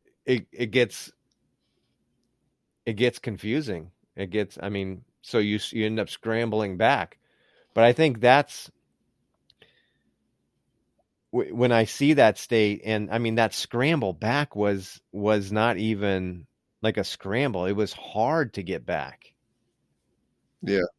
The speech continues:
Speaker 1: I mean, from my point of view, it was hard to get back.
Speaker 2: Right.
Speaker 1: But, I mean, is there, like, a more fluid state where you can get in and out?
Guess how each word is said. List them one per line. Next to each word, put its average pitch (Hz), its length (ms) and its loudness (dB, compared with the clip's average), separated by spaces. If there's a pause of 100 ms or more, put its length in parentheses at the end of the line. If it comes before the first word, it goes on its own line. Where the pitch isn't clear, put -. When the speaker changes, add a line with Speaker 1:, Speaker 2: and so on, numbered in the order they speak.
Speaker 1:
I 98 80 -6
mean, 104 120 -2
from 92 160 -10
my 123 200 2
point 117 280 -2
of 98 60 -6
view, 104 240 0
it 117 60 0
was 113 100 -4
hard 139 520 -2
to 98 60 -6
get 85 220 -8
back. 67 420 -8 (120)
Speaker 2:
Right. 101 320 -2 (380)
Speaker 1:
But, 117 120 4
I 117 60 4
mean, 117 300 -2 (540)
is 139 280 0
there, 127 240 4
like, 117 200 2
a 113 100 4
more 117 360 4
fluid 120 800 -2
state 120 520 -2
where 101 200 -2
you 104 180 0
can 98 380 -8 (180)
get 104 280 2
in 110 260 0
and 98 160 -2
out? 107 460 2